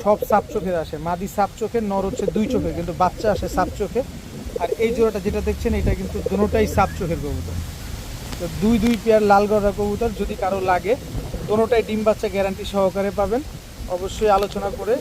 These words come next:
নিতে পারবেন আপনারা। আচ্ছা, আলোচনা করে না, আমি এভাবেই বলে দেই, এক পেয়ার যেই নিবেন একদম দশ হাজার টাকা, যেটা মন চায় সেটা নিবেন। তবে দুই পেয়ার নিলে আজকে মাত্র পনেরো হাজার টাকা হলে নিতে পারবেন। দুই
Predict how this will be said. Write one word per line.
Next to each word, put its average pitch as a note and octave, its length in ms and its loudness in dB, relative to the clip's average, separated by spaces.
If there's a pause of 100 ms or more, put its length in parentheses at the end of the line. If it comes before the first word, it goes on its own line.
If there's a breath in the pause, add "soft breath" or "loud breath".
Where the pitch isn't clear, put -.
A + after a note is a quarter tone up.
(100)
নিতে G3 220 0
পারবেন D3 320 0
আপনারা। C#3 260 -6 (2000)
আচ্ছা, F3+ 160 -2 (100)
আলোচনা A#3 400 2
করে G#3+ 200 2
না, C4 120 2
আমি A3 180 4
এভাবেই G3+ 360 6
বলে G#3 220 2
দেই, A#3 100 0 (500)
এক - 60 0 (100)
পেয়ার A#3 280 0
যেই A#3+ 260 0
নিবেন A#3 220 -2 (120)
একদম G#3+ 240 -2 (140)
দশ G3+ 180 2
হাজার F#3+ 280 -2
টাকা, G#3+ 180 0 (180)
যেটা G#3+ 220 4 (140)
মন G#3 160 0
চায় G#3 180 -4
সেটা G3 240 -6
নিবেন। A3+ 260 -4
তবে G3 140 -2 (120)
দুই A#3 200 2
পেয়ার A3 220 2
নিলে A3 240 0
আজকে - 180 -8 (100)
মাত্র G3 180 -4 (960)
পনেরো C4 280 6 (100)
হাজার G3+ 240 -2
টাকা F3 180 -2
হলে E3+ 200 -2
নিতে D#3 180 -6
পারবেন। C#3 240 -6 (160)
দুই A3+ 100 -2